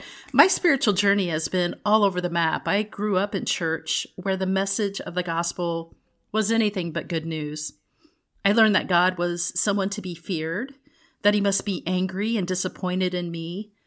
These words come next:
I felt like a sinner who could never do anything right. And the crazy thing is, is I felt all these things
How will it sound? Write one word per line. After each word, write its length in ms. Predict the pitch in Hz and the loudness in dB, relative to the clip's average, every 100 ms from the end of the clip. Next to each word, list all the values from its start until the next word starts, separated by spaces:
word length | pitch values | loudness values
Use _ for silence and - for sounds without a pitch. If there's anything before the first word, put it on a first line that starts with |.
| _ _ _ _ - | _ _ _ _ -16
I 60 | |
felt 200 | - 226 | -4 -2
like 140 | 202 185 | 0 0
a 60 | |
sinner 500 | 170 - 190 190 202 | 0 2 2 2 0
who 140 | 202 196 | 0 -2
could 180 | 196 175 | -2 -2
never 280 | 180 180 | -2 -2
do 240 | 175 180 - | -2 -4 -2
anything 560 | 190 208 196 185 165 | -2 -2 -2 -4 -4
right. 520 | 160 175 170 160 151 - - | -4 -2 0 0 -4 -8 -8
And 120 | 170 | -6
the 60 | |
crazy 480 | 160 - 196 202 208 | -6 -4 -2 -2 -4
thing 260 | 196 185 175 | -6 -6 -4
is, 420 | 180 175 160 165 | -2 -2 -4 -6
is 140 | 160 | -6
I 80 | 160 | -4
felt 340 | 165 185 185 175 | -4 -4 -4 -4
all 140 | 151 | -4
these 260 | 170 170 - | -2 -2 -2
things 540 | 170 156 160 160 - | -4 -4 -6 -6 -10